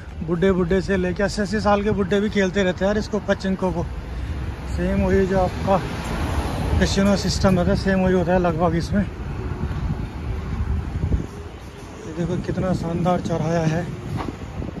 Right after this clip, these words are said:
ये सामने ड्रग store है जिसको Sun Drug लिखा हुआ है,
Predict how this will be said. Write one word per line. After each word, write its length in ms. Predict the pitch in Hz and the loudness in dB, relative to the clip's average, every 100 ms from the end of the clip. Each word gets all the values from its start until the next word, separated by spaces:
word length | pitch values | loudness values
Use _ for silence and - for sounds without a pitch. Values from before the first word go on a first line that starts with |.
| - - - - - - - - - - | -12 -12 -14 -14 -18 -18 -20 -20 -20 -14
ये 100 | 175 | -10
सामने 340 | 156 175 180 180 | -2 0 2 0
ड्रग 320 | 147 175 170 | 4 4 4
store 340 | 156 - 175 160 | 0 0 2 4
है 140 | 180 | 4
जिसको 260 | 165 - 180 | 2 -2 -4
Sun 320 | - 170 175 | 0 4 6
Drug 220 | 165 180 175 | 6 6 4
लिखा 240 | 170 165 | 2 4
हुआ 200 | 170 | 4
है, 80 | 180 | 4